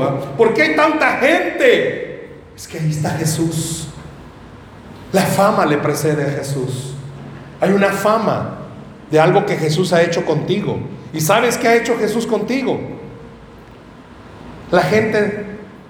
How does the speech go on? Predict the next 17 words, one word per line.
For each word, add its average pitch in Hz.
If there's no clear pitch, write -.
no 208
te 233
cree. 233
Yo 170
no 180
sé 202
cuándo, 208
no 190
levante 208
la 202
mano. 220
Es 208
que 339
ya 294
no 302
te 262
creen. 277